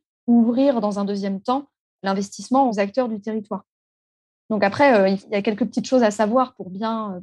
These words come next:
pour bien se lancer. Il faut que les élus soient bien sûr sensibilisés au sujet, il faut anticiper les tensions politiques ou la récupération qu'il pourrait y avoir. Il faut avoir un noyau de citoyens porteurs, mais il faut aussi une large communication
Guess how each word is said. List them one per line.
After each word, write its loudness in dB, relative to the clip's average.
pour -6
bien 0
se -6
lancer. 2
Il -20
faut -6
que -14
les 0
élus 4
soient -2
bien -2
sûr -10
sensibilisés -8
au -4
sujet, 2
il -8
faut -8
anticiper -4
les -2
tensions -4
politiques -2
ou 0
la 4
récupération -2
qu'il -20
pourrait -4
y -2
avoir. -4
Il -20
faut 4
avoir 4
un 0
noyau 2
de -4
citoyens -4
porteurs, 0
mais 0
il -10
faut -8
aussi -6
une 0
large -4
communication -4